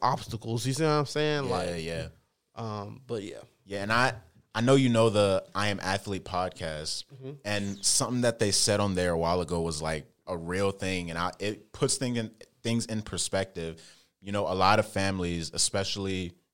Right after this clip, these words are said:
Speaker 2: you know, black families, you know, usually the money is supposed to go down.
Speaker 1: Yeah.
Speaker 2: Like, it's supposed to be passed from generations. But for a lot of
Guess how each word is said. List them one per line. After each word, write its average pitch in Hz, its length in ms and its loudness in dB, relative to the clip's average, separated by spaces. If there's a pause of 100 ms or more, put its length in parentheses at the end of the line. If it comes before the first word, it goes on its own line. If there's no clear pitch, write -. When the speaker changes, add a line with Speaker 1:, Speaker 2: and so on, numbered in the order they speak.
(720)
Speaker 2:
you 92 100 -12
know, 87 100 -2
black 85 320 -2
families, 78 680 -6 (460)
you 95 120 -12
know, 90 420 -2 (200)
usually 117 540 0
the 92 140 -2
money 98 320 -2
is 92 80 0
supposed - 380 -2
to 101 60 -6
go 85 160 -2
down. 76 640 -6 (200)
Speaker 1:
Yeah. 127 120 -4
Speaker 2:
Like, 110 100 -2
it's 110 100 0
supposed 98 200 -4
to 87 40 -10
be 87 120 -8
passed 98 360 0
from 85 140 -4
generations. 78 800 -6 (600)
But 95 460 0 (600)
for 107 60 -4
a 98 40 0
lot 92 260 2
of 95 240 -2